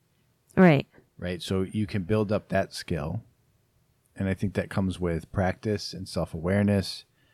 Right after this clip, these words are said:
Speaker 1: Mm-hmm.
Speaker 2: understanding. Both you and I, I, I think we are, have grown spiritually enough that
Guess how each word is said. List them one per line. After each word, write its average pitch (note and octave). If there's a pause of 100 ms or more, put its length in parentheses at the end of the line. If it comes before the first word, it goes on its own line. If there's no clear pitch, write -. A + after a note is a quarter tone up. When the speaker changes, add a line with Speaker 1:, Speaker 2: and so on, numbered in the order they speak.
Speaker 1:
Mm-hmm. F#3+ (240)
Speaker 2:
understanding. G2 (320)
Both A#2
you A#2
and A#2
I, A2+ (120)
I, G2 (180)
I G#2
think G2+ (200)
we F#2+ (120)
are, F2+
have F2+
grown F#2
spiritually G2
enough F2+
that E2